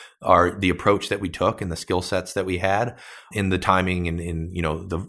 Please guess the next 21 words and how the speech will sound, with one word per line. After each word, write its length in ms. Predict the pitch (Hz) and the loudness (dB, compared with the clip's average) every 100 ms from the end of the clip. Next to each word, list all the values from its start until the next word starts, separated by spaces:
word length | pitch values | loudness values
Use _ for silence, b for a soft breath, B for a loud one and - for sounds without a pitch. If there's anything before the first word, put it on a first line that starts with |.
| - - | -12 0
the 80 | 98 | 2
opportunity 520 | 98 90 92 87 85 | 4 0 -4 -4 -4
in 80 | 80 | -6
the 60 | |
space. 440 | 73 - 87 123 - B B B | -8 -2 0 -2 -6 B B B
But 80 | 113 | 8
I 60 | 107 | 8
think 520 | - 113 107 107 - b b b | 6 2 2 -4 -12 b b b
for 140 | - | 2
they 140 | 113 107 | 8 8
have 120 | 98 | 8
so 240 | 98 - | 2 4
much 200 | 101 98 | 6 4
told 240 | - 101 101 | 4 2 4
me 80 | 92 | 2
that 100 | 92 | 6
a 40 | |
lot 180 | 110 107 | 8 8
of 80 | 104 | 8
it 80 | |
is, 380 | 113 98 85 - | 8 6 2 -8